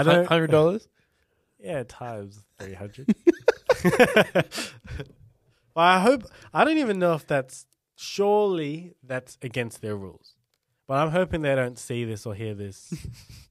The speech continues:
Speaker 2: You know, keep this to yourself.
Speaker 1: What, what?
Speaker 2: <laughs> But yeah, I purchased
Speaker 1: Wait,
Speaker 2: a lot
Speaker 1: what's,
Speaker 2: of clothes.
Speaker 1: what's against the rules?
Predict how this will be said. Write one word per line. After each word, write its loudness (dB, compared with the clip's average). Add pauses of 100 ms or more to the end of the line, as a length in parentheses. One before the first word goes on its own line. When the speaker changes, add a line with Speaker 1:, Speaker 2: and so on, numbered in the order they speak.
(200)
Speaker 2:
You -6 (140)
know, -8
keep -14
this -14
to -12
yourself. -10
Speaker 1:
What, -12
what? -4
Speaker 2:
<laughs> -20
But 0
yeah, 4
I 4
purchased 2
Speaker 1:
Wait, 0
Speaker 2:
a -2
lot 6
Speaker 1:
what's, -2
Speaker 2:
of -10
clothes. -10
Speaker 1:
what's -2
against -8
the -6
rules? -6